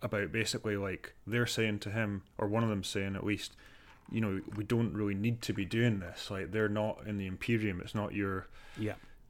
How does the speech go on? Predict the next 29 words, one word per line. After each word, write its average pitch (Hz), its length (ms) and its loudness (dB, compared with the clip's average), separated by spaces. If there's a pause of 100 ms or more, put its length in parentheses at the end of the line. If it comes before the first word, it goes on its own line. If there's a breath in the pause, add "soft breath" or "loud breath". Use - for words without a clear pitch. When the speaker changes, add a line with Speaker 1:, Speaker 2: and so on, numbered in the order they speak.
(120)
Speaker 1:
duty 107 320 4
to - 120 -6
protect 110 540 0
them." 95 320 -4
And, 95 480 -4 (100)
uh, 95 600 -4 (480)
and 107 100 0
also 104 480 0
saying, 107 300 2
like, 98 180 -2
basically, 107 380 2
well, 98 180 0
you 110 80 0
know, 101 100 0
in 92 80 -4
other 110 200 2
circumstances, 98 640 -4
we 107 160 2
might 104 240 0
be 104 80 2
having 101 300 0
to, 95 220 -4 (480 soft breath)
to - 80 -2
fight 107 380 4
them, 107 400 6
you 95 80 0
know, 110 200 6
t-, - 360 6
uh, - 40 8